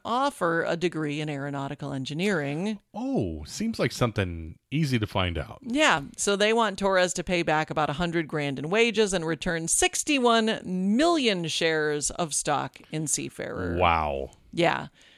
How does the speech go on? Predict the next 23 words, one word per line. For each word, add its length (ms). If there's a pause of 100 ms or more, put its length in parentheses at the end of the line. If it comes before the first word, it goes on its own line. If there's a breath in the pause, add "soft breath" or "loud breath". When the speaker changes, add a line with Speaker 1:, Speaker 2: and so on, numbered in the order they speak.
(100)
Speaker 1:
So 280
for 160
what 160
it's 160
worth, 300
Torres 400
says 260
his 160
boss 400
is 160
the 80
one 200
who 140
actually 400
padded 380
the 80
resume 460
to 60
make 200
the 80
company 560
look 340
good 380